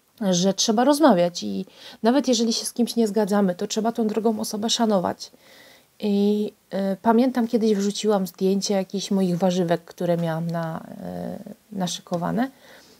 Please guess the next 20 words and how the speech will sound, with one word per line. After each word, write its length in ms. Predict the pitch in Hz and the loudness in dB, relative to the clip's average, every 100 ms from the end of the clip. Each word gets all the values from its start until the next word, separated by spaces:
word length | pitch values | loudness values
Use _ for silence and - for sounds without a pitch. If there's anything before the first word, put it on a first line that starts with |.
| _ - | _ -4
Mm, 300 | 190 190 196 - _ | 0 2 0 -4 _
i 100 | 277 - _ _ _ _ - _ _ _ - | -10 -10 _ _ _ _ -20 _ _ _ -2
zawsze 580 | 208 262 - 240 233 220 | 4 4 4 2 2 2
robimy 400 | - 202 220 214 | 0 -2 0 0
sobie 420 | 208 202 202 196 190 | -2 -2 0 0 -4
w 80 | 170 | -4
domu 420 | 185 185 180 185 | -4 0 -2 -2
jedzenie 420 | 175 170 175 190 | -2 -2 0 -2
dla 140 | 185 190 | 0 0
dwojga. 400 | 175 175 170 156 - _ _ | 2 2 2 -6 -12 _ _
I 80 | 196 | 0
ja 120 | 214 | 2
wrzuciłam 520 | 220 226 - 208 196 | 2 -4 -6 -8 -6
zdjęcie, 440 | 185 190 180 202 214 | -2 0 0 0 0
ale 220 | 196 196 | 2 2
no, 140 | 190 | 0
na 120 | 196 208 | 0 0
tej, 260 | 208 202 - - - - - | -2 -6 -8 -20 -20 -20 -10
y, 20 | 185 185 180 _ _ _ _ | -4 -4 -4 _ _ _ _
desce 500 | 190 170 - - 247 | 2 2 2 -2 -2